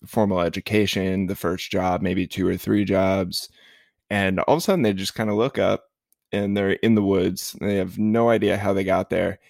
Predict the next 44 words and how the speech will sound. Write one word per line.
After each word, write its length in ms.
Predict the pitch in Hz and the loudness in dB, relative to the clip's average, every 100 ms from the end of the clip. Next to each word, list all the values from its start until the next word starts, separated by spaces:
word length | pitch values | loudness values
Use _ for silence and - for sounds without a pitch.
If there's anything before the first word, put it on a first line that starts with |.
| _ - | _ -2
And 560 | 135 139 117 107 - - _ _ _ - | 2 4 4 2 -2 -10 _ _ _ -2
to 100 | 120 | 2
make 220 | 113 110 | 4 4
it 120 | 110 | 2
worse, 380 | 92 120 104 98 | 4 4 2 -2
for 160 | - 120 | -4 -2
the 80 | 107 | 0
first 240 | - 113 - | 2 0 0
time 160 | 110 | 0
in 60 | 110 | 2
their 120 | 95 | 2
life, 280 | 95 95 95 - _ _ _ - 104 | 2 0 -2 -14 _ _ _ -6 -2
I'll 160 | - 92 | -2 -4
speak 320 | - - 101 | -6 -4 -4
from 140 | - 95 | -4 -2
my 140 | 95 | 0
own 160 | 101 95 | 0 -2
experience. 380 | 95 92 90 - | -4 -4 -4 -2
For 100 | 117 | -4
the 80 | 104 | 0
<laughs> 20 | |
first 240 | 165 131 | 0 0
time 160 | - 123 | 2 4
in 80 | 110 | 6
my 160 | 104 | 6
life, 360 | 110 98 98 - - - - - | 6 4 0 -2 -14 -20 -10 -2
I 80 | 107 | 0
get 160 | 117 | 4
out 140 | 110 104 | 4 4
of 60 | 95 | 2
bed 240 | 101 101 | 2 0
and, 80 | 98 | -2
like, 220 | 87 98 | -6 -8
my 100 | 87 | -8
back 300 | 85 90 87 - | -4 -4 -4 -8
hurts, 300 | 78 90 82 | -8 -8 -8
my 160 | 87 | -6
knees 280 | 95 95 85 | -4 -6 -8
creak. 420 | - 82 82 - - - _ _ _ _ - | -8 -8 -8 -12 -20 -20 _ _ _ _ 2
That 280 | 139 131 - | 4 4 4
is 200 | 135 120 | 4 6
an 280 | 113 104 - | 4 4 0
experience 460 | 113 - 110 107 113 | -2 2 2 2 4
that 180 | 107 | 4